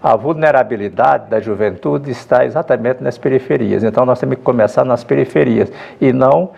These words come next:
priorizar a parte central das cidades. E evidentemente que nós temos que valorizar os professores. Na escola de tempo integral tem que haver uma adaptação física da escola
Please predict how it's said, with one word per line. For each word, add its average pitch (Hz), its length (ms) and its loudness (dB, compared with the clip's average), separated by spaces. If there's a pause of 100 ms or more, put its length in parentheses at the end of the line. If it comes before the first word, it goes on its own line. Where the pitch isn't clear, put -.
(220)
priorizar 123 880 2 (240)
a 117 140 2
parte 113 500 -2
central 120 1040 2
das 107 440 2
cidades. 92 760 -2 (340)
E 135 140 2
evidentemente 175 720 0
que - 120 -4
nós 202 200 2
temos 185 260 -2
que 214 180 -2
valorizar 208 480 0
os 165 120 0
professores. 185 760 -2 (280)
Na 131 100 2
escola 156 340 0
de 143 60 -12
tempo 127 260 -2
integral 110 540 2
tem 147 220 -6
que 156 100 -2
haver 117 680 0
uma 123 260 2
adaptação 143 880 -2
física 165 480 -6
da 110 140 0
escola 151 540 0